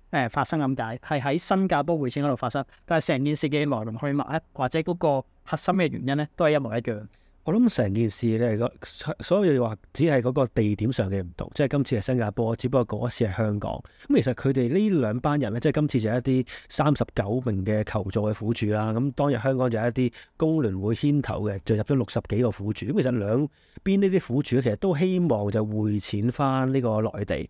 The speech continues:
Speaker 2: 咁但係呢，當嚿錢匯咗返內地之後呢，咁其實佢哋就唔係直接由個找換店呢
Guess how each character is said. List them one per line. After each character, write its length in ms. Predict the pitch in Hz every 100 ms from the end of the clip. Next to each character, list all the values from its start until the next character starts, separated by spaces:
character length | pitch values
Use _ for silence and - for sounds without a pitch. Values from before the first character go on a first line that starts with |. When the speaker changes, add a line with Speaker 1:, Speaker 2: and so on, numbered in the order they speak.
| _ _ -
Speaker 2:
咁 100 | 254
但 160 | 175 135
係 100 | 156
呢， 60 |
當 200 | 202 220
嚿 140 | 208 117
錢 400 | - - 123 170
匯 160 | 127
咗 40 | 123
返 220 | 156 160
內 160 | 127 107
地 140 | 104
之 180 | - 139
後 60 |
呢， 100 | 113 135 _ _
咁 160 | - -
其 80 | 131
實 20 |
佢 160 | - 127
哋 100 | 113
就 140 | 107
唔 220 | 101 98
係 80 | 101
直 120 | 107 -
接 220 | - 113 - _ _
由 180 | 123 107
個 340 | 110 127 123
找 220 | 117 110 156
換 220 | 127 107
店 160 | 117
呢 100 | 120